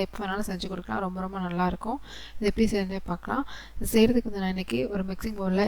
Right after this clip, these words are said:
இருநூத்தம்பது எம் எல் மெஷரிங் கப்ல ஒரு கப் அளவு கொண்டக்கடலை எடுத்திருக்கேன். இதை வந்து நான் ஒரு அஞ்சு மணி நேரம் ஊற வச்சு எடுத்திருக்கேன். டைம் இருந்ததுன்னா நீங்க தாராளமா எட்டு மணி நேரம் கூட ஊற வச்சுக்கலாம். குறைஞ்சது ஒரு அஞ்சு மணி நேரமாவது ஊற வைக்கணும். இப்ப இந்த இதுல தண்ணியெல்லாம் நல்லா சுத்தமா வடிகட்டிட்டு எடுத்துக்கோங்க.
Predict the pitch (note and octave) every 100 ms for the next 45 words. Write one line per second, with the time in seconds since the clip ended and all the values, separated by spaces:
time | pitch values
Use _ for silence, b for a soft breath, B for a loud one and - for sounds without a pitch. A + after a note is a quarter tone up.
0 | G3 G3+ G#3 G3+ G3 F#3+ G#3 G3+ F3+ F3+
1 | F#3 F#3 F#3 A3 A3+ G3 G#3+ - A3 F#3+
2 | F#3+ B3+ C#4+ F#3+ F#3 F#3+ F#3 F3 F3 -
3 | F#3 A3+ C#4+ B B B B G3+ F#3+ F#3
4 | F#3 F3+ F3+ F#3 G#3 F#3+ F#3+ A3 F#3 F#3
5 | F3+ - F3 E3+ F3+ F3 G3 G#3+ F#3+ G#3+
6 | G#3+ G3 G3 A3 G#3+ F#3 F3 F3+ F#3+ G3+
7 | F3 F#3+ F#3+ F#3 G3 G3 A3 F3+ F3 F3
8 | F3+ - F#3 C4+ B B B - G3+ G#3+
9 | G#3+ G#3 G3 F3+ F3+ F#3 F#3 F#3 F3+ F#3+
10 | F#3 F3+ F3 E3+ F3+ C4 - B B -
11 | A3 G#3+ G3+ G3+ G3 G3+ A3+ G#3 G3 G#3+
12 | G#3+ G#3 F#3 G3+ - - G3+ F3+ E3+ F#3
13 | G3+ G3 F3+ F3 F#3+ F3+ E3+